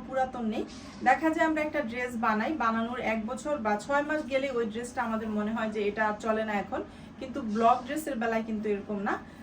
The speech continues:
ব্লক ড্রেস বছরের পর বছর ধরে চলে আসছে। এটা অনেক বেশি সুন্দর এবং স্ট্যান্ডার্ডের মধ্যে থাকছে এই ড্রেসগুলো।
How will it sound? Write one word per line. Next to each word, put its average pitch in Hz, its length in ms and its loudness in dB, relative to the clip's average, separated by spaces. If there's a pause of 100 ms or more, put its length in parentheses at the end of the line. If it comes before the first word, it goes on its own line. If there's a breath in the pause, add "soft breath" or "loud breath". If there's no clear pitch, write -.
(380 loud breath)
ব্লক 254 240 8 (100)
ড্রেস 320 240 2
বছরের 320 520 2
পর 311 180 2
বছর 247 300 -2
ধরে 254 320 -4
চলে 240 160 -2
আসছে। 214 340 2
এটা 247 180 -2 (440 loud breath)
অনেক 285 340 4
বেশি 294 240 -4
সুন্দর 254 460 -2
এবং 233 280 0
স্ট্যান্ডার্ডের 247 640 -2
মধ্যে 214 240 0
থাকছে 208 360 -2
এই 208 60 0
ড্রেসগুলো। 196 480 -2